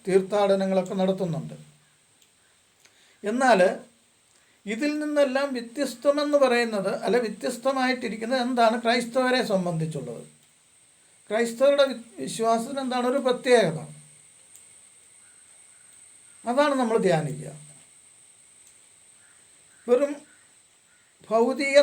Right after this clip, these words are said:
നേട്ടങ്ങൾക്ക് വേണ്ടി മാത്രമുള്ളതാണോ നമ്മുടെ വിശ്വാസം?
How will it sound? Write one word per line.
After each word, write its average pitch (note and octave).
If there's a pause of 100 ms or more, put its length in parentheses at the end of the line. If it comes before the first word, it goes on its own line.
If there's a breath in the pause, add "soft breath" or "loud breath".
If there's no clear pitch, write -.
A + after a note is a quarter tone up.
(100)
നേട്ടങ്ങൾക്ക് A#3
വേണ്ടി A3+ (140)
മാത്രമുള്ളതാണോ G3 (120)
നമ്മുടെ A3+ (100)
വിശ്വാസം? C3+